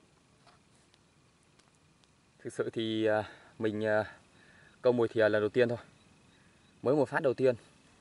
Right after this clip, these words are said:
và mối, và lần đầu tiên câu mồi thìa thì, à, đã lên cá rồi nha.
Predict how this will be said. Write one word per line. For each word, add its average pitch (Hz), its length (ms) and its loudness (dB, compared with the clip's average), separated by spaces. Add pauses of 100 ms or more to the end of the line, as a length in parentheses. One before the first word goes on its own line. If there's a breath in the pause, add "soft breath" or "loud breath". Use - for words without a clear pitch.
và 98 260 -2
mối, 107 380 -2 (680 loud breath)
và 101 240 0
lần 104 180 2
đầu 101 100 -2
tiên 117 220 -2
câu 113 120 0
mồi 104 140 -4
thìa 101 180 -4 (200)
thì, 98 220 -4
à, 95 100 0
đã 90 160 4
lên 117 160 0
cá 98 200 2
rồi 113 140 0
nha. 110 180 -6